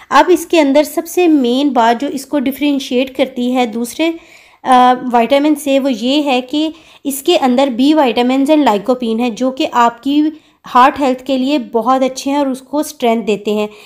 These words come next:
दूसरा, इसके अंदर जिंक और बी विटामिन्स हैं, जो कि आपके ब्रेन फंक्शनिंग के लिए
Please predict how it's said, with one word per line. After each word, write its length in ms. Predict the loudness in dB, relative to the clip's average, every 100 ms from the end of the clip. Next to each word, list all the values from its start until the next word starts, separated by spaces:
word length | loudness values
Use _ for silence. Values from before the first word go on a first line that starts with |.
| -20 _ -4
दूसरा, 400 | 0 2 2 2
इसके 280 | 2 -2 -2
अंदर 240 | 2 2
जिंक 420 | 0 0 0 2
और 60 | 0
बी 260 | -2 -2
विटामिन्स 560 | 0 0 0 -2 -2 -2
हैं, 160 | -4 -2
जो 140 | -4
कि 140 | -4
आपके 420 | -4 0 -2 -2 -6
ब्रेन 360 | 0 2 2
फंक्शनिंग 520 | 2 -2 -4 -4 -4
के 160 | -4 -4
लिए 260 | -2 -4